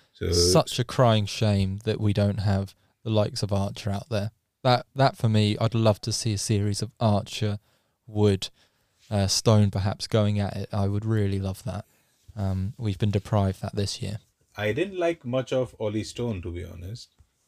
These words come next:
Speaker 2: I just like,
Speaker 1: Because
Speaker 2: wanna see
Speaker 1: he,
Speaker 2: pace.
Speaker 1: because wo-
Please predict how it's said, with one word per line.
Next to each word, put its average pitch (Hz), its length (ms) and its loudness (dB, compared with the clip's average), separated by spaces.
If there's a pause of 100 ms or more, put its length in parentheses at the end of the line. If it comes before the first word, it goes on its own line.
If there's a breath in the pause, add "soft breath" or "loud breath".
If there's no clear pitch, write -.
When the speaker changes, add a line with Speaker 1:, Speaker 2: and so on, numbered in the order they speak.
(420)
Speaker 2:
I 131 60 2
just 139 180 0
like, 135 200 -2 (440 soft breath)
Speaker 1:
Because 110 260 4
Speaker 2:
wanna 127 60 2
see - 140 -2
Speaker 1:
he, 120 60 -2
Speaker 2:
pace. - 500 -8
Speaker 1:
because 127 280 2
wo- 104 320 -2